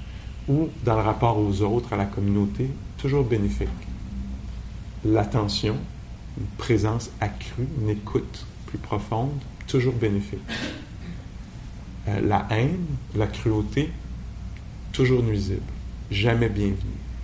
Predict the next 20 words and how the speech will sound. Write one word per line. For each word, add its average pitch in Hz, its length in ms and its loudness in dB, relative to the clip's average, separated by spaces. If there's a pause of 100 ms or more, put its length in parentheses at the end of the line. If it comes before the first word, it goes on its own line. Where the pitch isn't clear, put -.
(1200)
Ça, 180 360 6
encore 123 220 4
une 113 120 4
fois, 165 340 2 (460)
l'invitation, 107 500 4
c'est 110 180 4
de 104 60 0
vérifier 127 460 4
pour 117 180 2
nous, 110 160 2 (460)
nous-mêmes. 101 420 2 (240)
Est-ce 123 180 0
que - 120 -2
je - 60 -4
suis - 160 0
d'accord 143 360 2
avec 120 240 4
ça ? - 180 -2 (400)
Puis, - 120 0
ah, - 80 -2